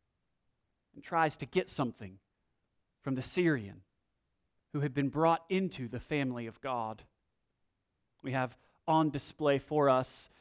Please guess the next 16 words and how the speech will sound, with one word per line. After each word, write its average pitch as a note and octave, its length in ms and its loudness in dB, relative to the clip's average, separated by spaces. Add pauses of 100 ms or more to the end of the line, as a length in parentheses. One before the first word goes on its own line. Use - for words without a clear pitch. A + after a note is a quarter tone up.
(140)
Jesus' D3 480 -2
words C3+ 580 0
in B2 260 -2 (120)
Matthew C#3 520 0
chapter C3+ 320 -4
six - 440 -6
and C3 100 -2
verse B2 340 -8 (200)
twenty-four. B2 680 -6 (720)
"No G3 180 8
one A3+ 320 6
can G3 220 -2
serve G3+ 400 4
two G#3 180 -4
masters, F3+ 840 2 (760)
for - 160 -8